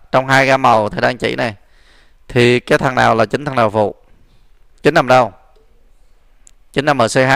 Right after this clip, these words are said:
phụ nằm ở C H ba. Theo quy tắc là thế X là sản phẩm chính và thế nhiều là sản phẩm phụ.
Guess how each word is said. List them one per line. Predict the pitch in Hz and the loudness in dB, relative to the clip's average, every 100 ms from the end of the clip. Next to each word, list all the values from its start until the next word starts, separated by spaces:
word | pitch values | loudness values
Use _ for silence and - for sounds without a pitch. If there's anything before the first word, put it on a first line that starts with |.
| 143 | -2
phụ | - 117 | -2 -2
nằm | 117 113 | 0 0
ở | 113 120 143 - _ _ - | 2 2 0 -8 _ _ -2
C | |
H | 131 139 | -2 2
ba. | 127 117 107 - _ - - - _ | 2 2 -2 -14 _ -20 -20 -20 _
Theo | 135 139 | 0 0
quy | |
tắc | 143 170 | 2 2
là | 147 | 2
thế | 131 147 196 | 2 0 -2
X | - - | -2 -2
là | 120 | -2
sản | 117 | -2
phẩm | 113 113 | -2 -2
chính | 139 165 | -4 0
và | 131 | -2
thế | 113 123 143 | 0 -2 -2
nhiều | 147 120 107 | 0 0 0
là | 107 | -2
sản | 113 | -2
phẩm | 113 117 | -6 0
phụ. | 113 | -2